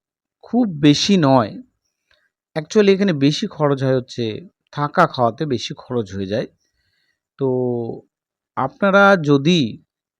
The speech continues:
যদিও ট্রিটমেন্টের খরচটা কিন্তু সঠিকভাবে বলা যায় না, যদি বলি বেসিক ট্রিটমেন্টের খরচ কত, সেটা বলাটা খুবই কঠিন, কারণ আপনার কেমন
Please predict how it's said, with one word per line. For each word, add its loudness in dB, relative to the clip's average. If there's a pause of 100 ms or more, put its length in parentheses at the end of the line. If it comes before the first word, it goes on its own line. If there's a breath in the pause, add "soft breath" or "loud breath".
(840)
যদিও 0 (100)
ট্রিটমেন্টের -2 (100)
খরচটা 0
কিন্তু -4
সঠিকভাবে -4 (140)
বলা 6
যায় 0
না, -4 (100)
যদি -4 (100)
বলি -4 (160)
বেসিক -2 (100)
ট্রিটমেন্টের -2
খরচ -6 (100)
কত, -8 (140)
সেটা -4
বলাটা 0
খুবই -8 (120)
কঠিন, -4 (140)
কারণ -2 (100)
আপনার -6 (480 soft breath)
কেমন 4